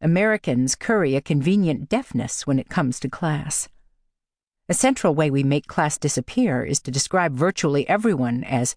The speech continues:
middle class. A recent Bloomberg story quoted an amusement park worker earning twenty-two thousand dollars a year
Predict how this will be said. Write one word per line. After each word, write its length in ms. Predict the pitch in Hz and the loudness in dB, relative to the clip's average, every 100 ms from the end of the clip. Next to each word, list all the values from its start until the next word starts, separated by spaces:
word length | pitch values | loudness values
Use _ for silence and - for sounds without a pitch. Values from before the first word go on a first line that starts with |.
| - | 0
middle 320 | 147 156 120 | 2 2 0
class. 560 | - - 127 - - - - _ _ _ _ _ _ _ _ _ - | -6 -12 -12 -12 -12 -12 -20 _ _ _ _ _ _ _ _ _ 0
A 100 | 165 | 2
recent 440 | 202 - 170 139 | 4 2 0 0
Bloomberg 640 | 165 214 208 170 147 135 | 2 4 4 4 2 0
story 480 | 135 - 165 123 123 | -4 -2 0 0 -2
quoted 420 | - 190 160 151 | 0 2 2 2
an 140 | 143 135 | 0 2
amusement 440 | 143 233 233 147 | 4 2 2 -2
park 220 | - 147 - | -2 -2 0
worker 460 | 151 - 131 135 - - | -2 0 -2 -2 -6 -4
earning 400 | 185 170 151 147 | 0 2 2 0
twenty-two 520 | - 190 180 - 214 | 0 0 0 0 0
thousand 400 | 190 170 180 147 | 0 0 0 0
dollars 420 | 147 143 131 135 | 0 0 0 -4
a 60 | 131 | -4
year 340 | 131 120 131 | -2 -2 -4